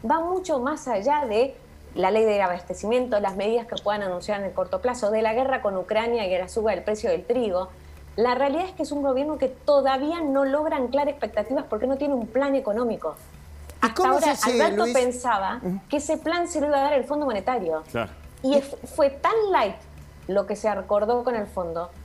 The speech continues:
Speaker 1: que tampoco ese plan del fondo sirve para anclar expectativas.
Speaker 2: ¿Y cómo
Speaker 1: Ese
Speaker 2: sigue
Speaker 1: plan
Speaker 2: un
Speaker 1: sirve
Speaker 2: gobierno,
Speaker 1: para
Speaker 2: Luis
Speaker 1: caer
Speaker 2: Juez?
Speaker 1: al abismo.
Speaker 2: ¿Y cómo sigue, Luis Juez, un gobierno al, al, al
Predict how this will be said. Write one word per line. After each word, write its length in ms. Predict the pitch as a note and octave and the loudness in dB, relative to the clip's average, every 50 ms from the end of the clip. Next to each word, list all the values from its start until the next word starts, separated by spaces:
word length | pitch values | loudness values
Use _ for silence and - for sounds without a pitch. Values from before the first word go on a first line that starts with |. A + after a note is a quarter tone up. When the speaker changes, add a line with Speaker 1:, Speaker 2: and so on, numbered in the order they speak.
| - - - | -20 -8 -2
Speaker 1:
que 80 | - C#4 | -2 -2
tampoco 640 | C4+ C#4 D4 D4 D4 C#4 - - E4 F4 E4+ F4 F4 | 0 0 -2 -2 -2 -6 -4 -4 -4 -4 -2 -2 -4
ese 260 | D#4+ - - C#4 A#3+ | -4 0 -2 -2 -2
plan 360 | B3 - A#3 A3+ A3+ A3 A3 | 0 -2 -2 -2 0 -2 -2
del 160 | G#3 G#3 G#3 | -2 -2 -4
fondo 340 | - - A#3 B3 B3 B3 A#3+ | -4 -4 -2 -2 0 -2 -4
sirve 340 | - - A#3+ A3+ G#3+ A3 G#3+ | -4 -4 -2 0 0 -2 -2
para 200 | G#3+ G#3 G3 G3 | -2 -2 -4 -2
anclar 280 | F#3 F3+ - G3 G3 | -4 -2 -2 -2 -4
expectativas. 760 | G3+ G3 - - F#3 - - F3 E3+ - F#3 E3+ E3+ E3 E3 D#3 | -4 -6 -4 -6 -6 -4 -4 -6 -6 -6 -6 -4 -4 -4 -4 -4
Speaker 2:
¿Y 80 | G#3+ G3 | -6 -4
cómo 300 | - - F#4 G#4+ G4+ E4+ | -2 -2 0 0 0 0
Speaker 1:
Ese 140 | - D#4 | 0 0
Speaker 2:
sigue 80 | D4 C#4 | 0 2
Speaker 1:
plan 100 | C4+ C4 | 0 0
Speaker 2:
un 60 | B3 A3+ | 0 0
Speaker 1:
sirve 180 | A3+ A3 A#3+ | 0 2 2
Speaker 2:
gobierno, 300 | - C4 C4 C4+ C4+ C4+ | 2 2 2 0 0 0
Speaker 1:
para 100 | B3+ A3 | 0 0
Speaker 2:
Luis 140 | G#3+ A#3 A#3+ | 0 2 2
Speaker 1:
caer 100 | A#3+ A#3 | 2 2
Speaker 2:
Juez? 180 | A3+ A#3 B3+ B3 | 2 2 0 0
Speaker 1:
al 200 | - - G3 - | -2 -6 -6 -6
abismo. 420 | - C#4+ C4+ - F3+ F3 F3 F3 - - - | -6 -10 -10 -12 -12 -12 -12 -12 -14 -6 -6
Speaker 2:
¿Y 80 | G#3+ | -4
cómo 240 | - - E4+ E4+ E4 | -2 0 -2 -2 0
sigue, 200 | - - D4+ C#4 | -2 0 -2 0
Luis 140 | B3 B3 A#3+ | 0 -2 -2
Juez, 180 | - B3+ A#3+ - | -2 -2 -2 -2
un 80 | A#3 G3+ | -2 -2
gobierno 400 | F#3 F#3+ F#3+ G#3+ B3+ C#4+ C#4 B3+ | 0 0 0 0 -2 0 0 -2
al, 200 | G#3+ F3 E3 - | -2 -2 -2 -2
al, 240 | E3 D#3+ D#3+ - - | -2 -4 -2 -4 -4
al 220 | D#3+ D#3 D3 C#3+ | -4 -4 -4 -8